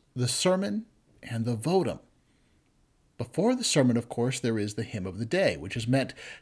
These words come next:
to prepare the hearts of the hearers to receive what will be said in the sermon. And the hymn of the day really drives home the main thought of the day from the gospel and all the readings. Now,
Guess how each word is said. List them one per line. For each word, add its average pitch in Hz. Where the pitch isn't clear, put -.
to 120
prepare 160
the 147
hearts 123
of 123
the 123
hearers 120
to -
receive 165
what 135
will 131
be 123
said 92
in 117
the 127
sermon. 147
And 180
the 214
hymn 285
of 190
the 151
day 131
really 190
drives 135
home 135
the 120
main 131
thought -
of 120
the 110
day 87
from 143
the 127
gospel 135
and 95
all 113
the 104
readings. -
Now, 151